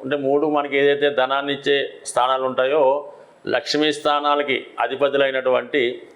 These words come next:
ఈ మూడు గ్రహాలు, అంటే శుక్రుడు, బుధుడు, శని మరి కలియ-,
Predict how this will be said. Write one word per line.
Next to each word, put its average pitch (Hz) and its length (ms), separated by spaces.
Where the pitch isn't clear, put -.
ఈ 120 40
మూడు 143 220
గ్రహాలు, 147 460
అంటే 123 200
శుక్రుడు, 147 380
బుధుడు, 139 320
శని 131 260
మరి 123 180
కలియ-, 143 340